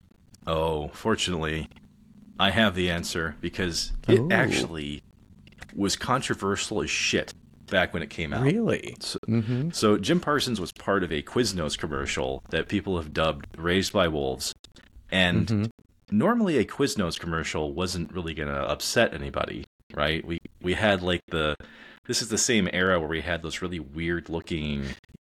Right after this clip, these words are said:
Speaker 1: was it squirrels with the big teeth thing or rats or whatever the fuck they
Speaker 2: Something,
Speaker 1: were?
Speaker 2: yeah.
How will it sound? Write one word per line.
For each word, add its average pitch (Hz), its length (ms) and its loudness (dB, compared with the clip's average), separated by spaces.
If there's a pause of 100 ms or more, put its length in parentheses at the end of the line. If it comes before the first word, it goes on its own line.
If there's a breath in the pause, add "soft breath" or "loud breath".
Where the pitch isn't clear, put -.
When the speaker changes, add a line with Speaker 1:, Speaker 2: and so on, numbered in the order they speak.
(200)
Speaker 1:
was 78 160 -2
it 82 100 0 (200)
squirrels 98 880 2
with 92 160 -2
the - 80 -4 (300)
big 101 120 0 (120)
teeth - 320 -2 (120)
thing 107 220 2
or 82 100 0
rats 85 480 0
or - 40 -4
whatever 190 200 4
the - 60 -4
fuck 139 160 6
they 120 60 4
Speaker 2:
Something, 107 200 0
Speaker 1:
were? 110 100 -2
Speaker 2:
yeah. 123 460 8